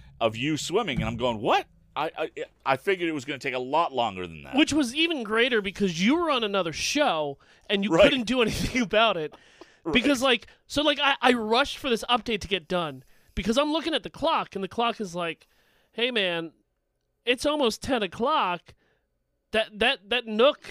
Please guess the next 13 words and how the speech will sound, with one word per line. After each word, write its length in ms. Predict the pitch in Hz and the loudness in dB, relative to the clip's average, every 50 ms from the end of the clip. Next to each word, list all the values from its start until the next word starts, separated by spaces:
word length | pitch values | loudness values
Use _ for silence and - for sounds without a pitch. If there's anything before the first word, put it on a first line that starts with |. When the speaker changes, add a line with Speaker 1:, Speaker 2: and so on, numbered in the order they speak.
| - - 220 | -20 -12 -6
Speaker 2:
that 180 | 196 240 247 240 | -4 -4 -4 -2
Nook 280 | 220 233 277 - - | 0 0 0 0 -2
shop 340 | - - 277 214 202 180 - | -2 0 2 2 2 0 -2
is 100 | 185 165 | -4 -6
gonna 200 | 165 190 180 165 | -4 -4 -4 -6
close, 360 | - - 220 240 254 247 196 165 | -8 -6 -2 0 0 0 0 -2
and 100 | 170 185 | -6 -6
you 80 | 196 214 | -6 -6
can't 320 | - - 269 254 240 196 | -4 -2 0 0 0 -2
swim 300 | - - 214 247 277 262 | -4 -4 -2 -2 -2 0
without 320 | 220 185 185 180 175 170 | -2 0 0 0 -2 -2
your 80 | 175 165 | -4 -8
swimsuit." 600 | - - 196 233 269 262 - - 151 139 131 120 | -8 -6 -4 -4 -4 -4 -6 -8 -10 -10 -10 -12